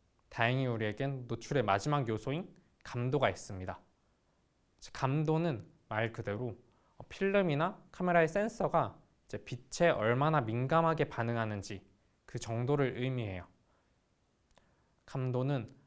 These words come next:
아이에스오와 숫자의 조합으로 표현이 되는데요. 숫자가 낮을수록 빛에 둔감하고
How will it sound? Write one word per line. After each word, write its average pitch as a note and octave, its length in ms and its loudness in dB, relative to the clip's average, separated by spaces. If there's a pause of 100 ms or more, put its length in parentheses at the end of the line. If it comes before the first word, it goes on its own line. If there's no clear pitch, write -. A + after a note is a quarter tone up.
(160)
아이에스오와 E3 720 2
숫자의 F#3 500 4
조합으로 A#2+ 480 4
표현이 F3+ 320 0
되는데요. A2 580 -4 (600)
숫자가 F3 540 4
낮을수록 A#2 920 0 (120)
빛에 - 280 -4
둔감하고 A#2+ 840 -2